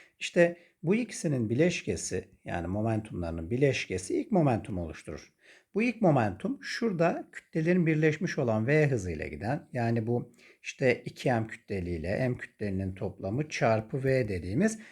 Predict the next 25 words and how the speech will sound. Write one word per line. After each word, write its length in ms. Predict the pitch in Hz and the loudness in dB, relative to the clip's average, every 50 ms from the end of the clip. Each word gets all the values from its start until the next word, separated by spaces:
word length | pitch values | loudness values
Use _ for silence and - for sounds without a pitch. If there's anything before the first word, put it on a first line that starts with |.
| - _ _ | -20 _ _
momentuma 720 | 165 151 170 175 160 135 117 - - 180 190 226 269 285 - | 4 6 6 8 6 4 4 0 -2 0 0 0 -2 -2 0
denk 300 | 220 208 196 175 - - | 2 4 4 4 2 0
olacaktır, 520 | 110 87 80 80 80 76 71 - _ - 160 | -2 -4 -4 -6 -6 -8 -10 -10 _ -2 0
eşit 300 | 196 190 - 196 - - | 0 0 0 -2 -4 -4
olacaktır. 580 | 113 78 78 85 82 73 - _ - - - _ _ _ _ - - | -6 -6 -8 -8 -8 -10 -10 _ -20 -20 -20 _ _ _ _ -2 0
E, 80 | - | 0
o 100 | - 185 | 2 4
zaman 380 | 185 185 175 175 185 208 196 - - - - _ _ | 4 4 4 4 4 2 0 -6 -14 -20 -20 _ _
ne 60 | 202 202 | 2 2
yapabiliriz? 640 | 190 - 160 131 95 92 90 113 170 208 202 - - - _ _ _ _ - | 2 4 4 4 4 2 0 0 0 0 -2 -4 -10 -20 _ _ _ _ 0
E, 340 | 127 120 117 117 117 113 123 | 2 4 4 4 2 2 4
bu 80 | 147 147 | 6 6
arkadaş 680 | 143 135 135 135 - 135 131 131 131 - - - - - - | 6 6 4 2 0 0 2 2 0 0 -4 -8 -12 -8 -4
bu 60 | 131 | -2
arkadaşa 520 | 127 120 113 117 - 117 113 117 - - 120 | 0 0 0 -2 -2 -2 -2 -2 -4 -2 -2
eşit 260 | 110 107 - - - | -2 -2 -4 -4 -4
olacaksa 680 | 101 92 90 85 92 85 76 - - - 95 85 - - _ _ | -4 -4 -4 -4 -6 -6 -6 -8 -6 -4 -4 -4 -4 -8 _ _
şu 220 | - - - 156 135 | -18 -6 0 2 4
açı 280 | 120 113 113 - - | 4 4 2 0 -2
o 60 | 110 104 | -2 -2
zaman 260 | 107 104 104 101 107 | 0 -2 -2 -2 -2
otuz 300 | 101 95 98 - 95 95 | -4 -6 -8 -8 -6 -6
yedi 220 | 101 95 98 90 | -6 -6 -4 -6
derece 340 | 92 87 78 78 73 73 80 | -6 -4 -4 -6 -6 -6 -6
olacak. 500 | 73 71 71 - - 117 143 160 - - | -8 -8 -8 -4 0 0 0 0 -2 -6